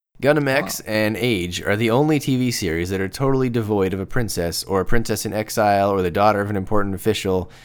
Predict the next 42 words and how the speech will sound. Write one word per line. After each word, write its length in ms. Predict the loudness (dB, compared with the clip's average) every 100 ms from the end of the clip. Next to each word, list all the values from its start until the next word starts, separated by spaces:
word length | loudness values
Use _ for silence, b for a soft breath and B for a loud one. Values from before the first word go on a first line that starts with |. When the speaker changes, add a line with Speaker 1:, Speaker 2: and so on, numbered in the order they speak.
| B B -4
Speaker 1:
be 100 | -4
it 40 |
government 420 | 2 2 2 0 -2
or 40 |
scientists, 640 | 0 0 0 -2 -4 -6 -6
in 100 | -4
a 40 |
major 380 | -2 -2 0 -2
and 200 | -2 -2
or 120 | -2
supporting 420 | -2 -2 -2 0 -2
role. 300 | -4 -6 -10 B B B B -10
And 80 | -8
it's 120 | 0
not 200 | 4 4
uncommon 480 | 4 2 4 4 0
for 120 | -4
said 240 | -2 -2 0
character 300 | -2 -2 -4
to 60 |
be 80 | -4
the 100 | 0
love 240 | 2 2 2
interest 360 | -2 -4 -4
for 100 | -4
a 40 | -2
major 260 | -2 -2
character 400 | -6 -6 -6 -2
either. 340 | 2 2 -2 -8 -16 _ _ _ 2
Uh, 240 | 8 8 10
I 80 |
agree 180 | 8 4
with 100 | -2
that. 240 | 0 2 2
I 60 | 0
think 120 | -2
we 80 | 0
probably 240 | 2 2
have 100 | 0
too 140 | -4
many 160 | -2 -2
princesses. 800 | -4 -4 -4 -4 -4 -8 -8